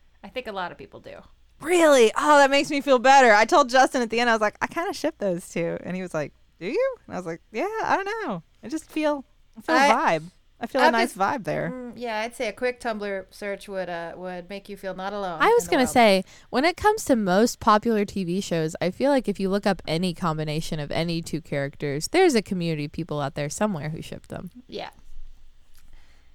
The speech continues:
Speaker 1: A-
Speaker 2: Wow.
Speaker 1: any two fictional characters that have existed, not even necessarily interacted
Speaker 3: That's
Speaker 1: in
Speaker 3: true.
Speaker 1: a work of fiction, ha-,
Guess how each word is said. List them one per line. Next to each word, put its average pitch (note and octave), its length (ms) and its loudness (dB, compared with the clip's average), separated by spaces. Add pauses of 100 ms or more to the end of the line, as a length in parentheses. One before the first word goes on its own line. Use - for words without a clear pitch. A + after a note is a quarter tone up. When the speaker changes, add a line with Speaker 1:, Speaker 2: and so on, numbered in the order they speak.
(240)
Speaker 1:
A- A3+ 40 0
Speaker 2:
Wow. A3+ 100 0
Speaker 1:
any C#4+ 280 -2
two C#4+ 200 -8
fictional A#3+ 420 -6
characters G3 500 -8
that G3 100 -10
have F#3+ 80 -10
existed, F#3+ 500 -12
not A3+ 180 -4 (120)
even F4 140 -6
necessarily G3+ 800 -6
interacted F3+ 440 -8
Speaker 3:
That's B3+ 260 -4
Speaker 1:
in F3 60 -8
Speaker 3:
true. E3+ 360 -2
Speaker 1:
a - 40 -
work F#3 180 -8
of F3+ 80 -16
fiction, F3+ 380 -12 (360)
ha-, F#3+ 140 -4